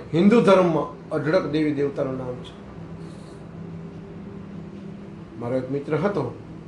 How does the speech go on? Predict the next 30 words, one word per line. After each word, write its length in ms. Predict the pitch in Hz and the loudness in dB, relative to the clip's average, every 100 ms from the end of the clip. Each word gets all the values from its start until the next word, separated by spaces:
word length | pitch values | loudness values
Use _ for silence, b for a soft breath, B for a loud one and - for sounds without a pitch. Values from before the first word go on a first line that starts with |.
| - - - - - - | -14 -14 -16 -14 -14 -2
નડિયાદનો 520 | 160 226 240 180 170 | 6 8 8 8 6
હતો, 300 | 143 131 110 - - - - - - - - | 4 0 -8 -10 -16 -16 -16 -16 -16 -18 -8
તો 80 | 143 | -4
એ 60 | 131 | 0
કહેતો 240 | 147 151 | 0 0
હતો, 200 | 127 123 - - - - - - - - - - - - - - - - - | -2 -4 -12 -16 -18 -18 -16 -16 -16 -16 -16 -18 -18 -16 -16 -16 -16 -16 -10
"જય 180 | 131 143 | -2 -2
ગુરુ 200 | 131 139 | 0 0
મહારાજ." 400 | 127 110 107 101 101 - - - - - - - - - - - - - - - | 0 -4 -6 -8 -10 -16 -18 -18 -18 -18 -18 -18 -18 -18 -18 -18 -18 -18 -18 -14
હું 180 | 170 175 | -6 -2
પણ 120 | 240 | 0
સામે 260 | 202 214 226 | 4 6 4
કહેતો, 440 | 214 208 175 117 - | 4 0 0 -4 -10
"જય 180 | 127 135 | -4 -4
ગુરુ 220 | 127 127 | -2 -4
મહારાજ." 380 | 117 117 110 113 110 - - - - - - - - - | -4 -6 -8 -10 -14 -18 -20 -20 -20 -20 -20 -18 -16 -6
કેટલા 200 | - 226 | 4 8
વ્યક્તિ 260 | 226 233 | 8 10
મને 200 | 214 214 | 8 8
પણ 160 | 240 233 | 8 6
કહે 180 | 202 202 | 6 4
છે, 100 | 156 | 4
"જય 180 | 156 | 2
શ્રી 140 | 160 175 | 2 0
કૃષ્ણ," 360 | 143 131 - | -2 -2 -4
તો 120 | 110 117 | -8 -8
હું, 120 | 123 | -10
"જય 80 | 110 | -12
શ્રી 160 | 113 - | -12 -10
કૃષ્ણ." 240 | 113 - | -10 -10